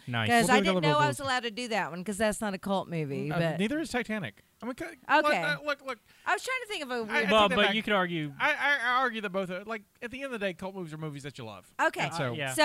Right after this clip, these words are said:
Speaker 3: you know.
Speaker 2: so
Speaker 1: Well
Speaker 2: that being that that's my favorite movie of all time, I would love to do
Speaker 1: And
Speaker 2: that.
Speaker 1: I would
Speaker 3: Well, sometimes
Speaker 1: argue,
Speaker 3: we do
Speaker 1: I would
Speaker 3: bad
Speaker 1: argue
Speaker 3: movies.
Speaker 1: cult movie because cultural impact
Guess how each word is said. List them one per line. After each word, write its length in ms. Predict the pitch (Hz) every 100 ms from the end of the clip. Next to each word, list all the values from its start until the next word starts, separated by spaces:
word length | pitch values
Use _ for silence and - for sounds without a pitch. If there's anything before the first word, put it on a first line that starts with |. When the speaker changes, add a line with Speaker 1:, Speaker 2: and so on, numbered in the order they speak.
| 294
Speaker 3:
you 40 |
know. 60 | 247
Speaker 2:
so 80 | 277
Speaker 1:
Well 200 | 185 -
Speaker 2:
that 220 | 294 370 - 233
being 240 | 349 392
that 180 | 359 226
that's 260 | 269 320 -
my 160 | 277
favorite 340 | - 269 277 254
movie 280 | 254 226
of 100 | 220
all 140 | 214 220
time, 400 | 262 233 233 233
I 80 | 208
would 120 | 202
love 240 | 190 170
to 60 | -
do 100 | 147
Speaker 1:
And 80 | 165
Speaker 2:
that. 40 |
Speaker 1:
I 120 | 170 185
would 80 | 185
Speaker 3:
Well, 80 | 175
sometimes 200 | 175 170
Speaker 1:
argue, 40 | 175
Speaker 3:
we 0 | 160
do 60 |
Speaker 1:
I 80 | 165
would 120 | 185
Speaker 3:
bad 100 | 185
Speaker 1:
argue 180 | 160 160
Speaker 3:
movies. 80 | 110
Speaker 1:
cult 180 | 180 185
movie 280 | 160 156
because 520 | 147 151 147 135 - - _
cultural 480 | - 143 - 123 123
impact 560 | 143 123 104 104 -